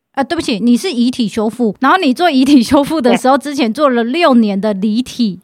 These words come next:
Speaker 1: 吧，是这意思？
Speaker 2: 对，对，对。
Speaker 1: 哦，那我可以理解，意思是说离体，做离体 SPA 的美容师，他不一定会很厉害的修复。所谓修复，可能若是遗体有一些问题，需要比较好的技巧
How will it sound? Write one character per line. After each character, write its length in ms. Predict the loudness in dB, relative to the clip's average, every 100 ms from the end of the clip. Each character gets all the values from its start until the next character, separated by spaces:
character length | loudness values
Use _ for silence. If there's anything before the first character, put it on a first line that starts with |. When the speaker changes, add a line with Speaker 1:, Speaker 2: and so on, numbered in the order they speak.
| _
Speaker 1:
吧， 260 | -2 -2 -6 _
是 160 | -12 -4
这 180 | -2 -2
意 160 | -2
思？ 280 | -6 -10 -14 _ _ _ _
Speaker 2:
对， 160 | 0 0
对， 200 | 0 -4 -6 _ _ _
对。 220 | -4 -4 -8 _ -6
Speaker 1:
哦， 480 | -2 -2 -2 -4 -8 _ -14
那 200 | -4 0
我 80 | 0
可 100 | 0
以 80 | 0
理 200 | 0 0
解， 240 | -2 -4 -4
意 160 | -6
思 180 | -4 -6
是 200 | -6 -6
说 280 | -2 0 -2
离 280 | 0 -2 -2
体， 300 | -6 -6 -6
做 200 | -6 -6
离 240 | -6 -6 -6
体 240 | -6 -6
SPA 400 | -6 -6 -2 -2
的 140 | -2 -2
美 280 | -2 -2
容 240 | -4 -4 -4
师， 480 | -4 -6 -2 -2 -4
他 280 | -4 0 0
不 340 | -2 -4 -4 -2
一 220 | -4 -6
定 280 | -2 0 0
会 440 | 0 -2 -2 -6 _ -20
很 380 | -8 -6 -4 -4
厉 200 | -2 -4
害 300 | -4 -4 -4
的 180 | -6
修 380 | -8 -6 -4 -4
复。 320 | -4 -6 -6
所 180 | -6 -6 -2
谓 100 | -2
修 220 | -2 -2
复， 160 | -4
可 100 | -4
能 300 | -6 -6 -8 -6
若 160 | -6
是 140 | -6 -8
遗 180 | -8
体 220 | -4 -4 -4
有 260 | -6 -10 -10
一 100 | -8
些 200 | -4 -4
问 300 | 0 -2 -2
题， 180 | -8
需 200 | -14 -6
要 160 | -4 -4
比 120 | -6
较 200 | -6 -6
好 260 | -6 -8 -8
的 160 | -10
技 300 | -12 -8 -8
巧 400 | -8 -10 -12 -12